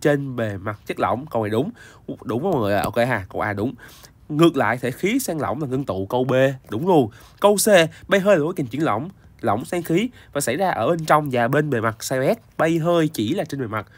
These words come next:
còn bên trong nó là sự gì bạn? Sự, sự sôi. Nên câu bảy mình chọn câu, câu C. Câu số tám, người ta truyền cho piston lượng khí xi lanh với nhiệt lượng là một trăm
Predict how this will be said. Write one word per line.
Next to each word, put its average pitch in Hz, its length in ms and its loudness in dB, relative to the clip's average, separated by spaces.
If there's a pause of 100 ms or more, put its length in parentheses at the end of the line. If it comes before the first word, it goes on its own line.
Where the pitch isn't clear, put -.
(280)
còn 120 200 2
bên 151 180 -2
trong 147 320 2
nó 151 180 0
là 202 140 -2
sự 104 180 -6
gì 139 140 -6
bạn? 104 220 -8
Sự, 113 420 -2 (320)
sự - 220 -8
sôi. 156 320 4 (180)
Nên 151 180 2
câu 123 140 -8
bảy 113 220 -4
mình 139 120 -2
chọn 95 220 -6
câu, 139 300 4 (200)
câu 104 160 -8
C. - 100 -8 (1500)
Câu 170 100 -4
số 214 120 -6
tám, 196 300 4 (360)
người 165 160 4
ta 185 160 -2
truyền 127 300 -2
cho 160 100 -6
piston 165 380 0
lượng 107 200 -4
khí 190 200 -6
xi 190 140 -4
lanh 143 220 -4 (260)
với 180 200 -2
nhiệt 165 220 -2
lượng 107 340 -4
là 107 320 -2
một 104 280 -6
trăm 127 200 0